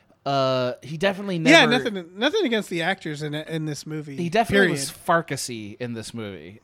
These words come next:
Speaker 1: Uh,
Speaker 2: Yeah.
Speaker 1: he, yeah, he definitely brought some Scott Farkas to it. Um,
Speaker 2: Yeah, we haven't even, who played Blood Rain? Like, does it even
Speaker 1: oh,
Speaker 2: matter?
Speaker 1: yeah, she was
Speaker 2: <laughs>
Speaker 1: N-, Naticia Maltha? Malta?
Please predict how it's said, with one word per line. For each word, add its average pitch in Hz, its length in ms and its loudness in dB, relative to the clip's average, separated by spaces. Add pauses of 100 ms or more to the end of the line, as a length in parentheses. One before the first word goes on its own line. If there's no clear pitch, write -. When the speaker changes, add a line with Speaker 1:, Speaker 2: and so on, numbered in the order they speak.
(160)
Speaker 1:
Uh, 104 500 -4
Speaker 2:
Yeah. 202 220 4 (120)
Speaker 1:
he, 139 100 -8
yeah, 120 80 -4
he 127 120 -6
definitely 165 280 -4
brought 143 180 -4
some - 120 -10
Scott 120 280 -6
Farkas 107 460 -10
to 92 180 -12
it. 87 160 -14 (920)
Um, 117 200 -4
Speaker 2:
Yeah, 208 240 0
we 233 140 2
haven't 381 220 2
even, 202 240 2
who 240 240 0
played 220 480 0
Blood 170 280 -2
Rain? 156 360 -10 (280)
Like, 196 200 2
does 214 180 4
it 233 100 6
even 240 180 6
Speaker 1:
oh, 175 80 8
Speaker 2:
matter? 170 320 10
Speaker 1:
yeah, 127 40 -8
she - 300 -4
was 202 260 -2
Speaker 2:
<laughs> - 0 -
Speaker 1:
N-, 202 60 -4 (280)
Naticia 196 800 2
Maltha? 175 960 -6 (120)
Malta? 160 560 -10